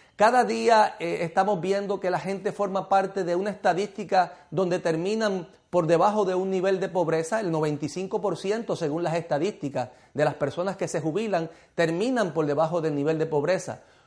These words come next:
Lo que eran las pensiones placenteras, la jubilación y los retiros, que antes eran muy seguros, ya hoy en día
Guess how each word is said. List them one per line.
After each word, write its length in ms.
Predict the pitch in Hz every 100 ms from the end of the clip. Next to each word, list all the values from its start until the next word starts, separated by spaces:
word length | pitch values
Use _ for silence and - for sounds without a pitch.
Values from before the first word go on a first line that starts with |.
| _ 147
Lo 160 | 170
que 140 | 170 185
eran 220 | 220 226
las 140 | 220
pensiones 560 | 220 196 170 208 214 220
placenteras, 1000 | - 190 - 185 160 185 208 214 180 156
la 140 | 156
jubilación 800 | 151 160 160 151 143 180 208 202
y 40 | 170
los 160 | 160
retiros, 540 | 151 - 220 208 165 - - -
que 140 | 165
antes 340 | 165 220 220 202
eran 180 | 214 190
muy 220 | 196 214
seguros, 480 | 196 190 247 214 156
ya 140 | 185
hoy 100 | 214
en 160 | 202 180
día 380 | 233 226 196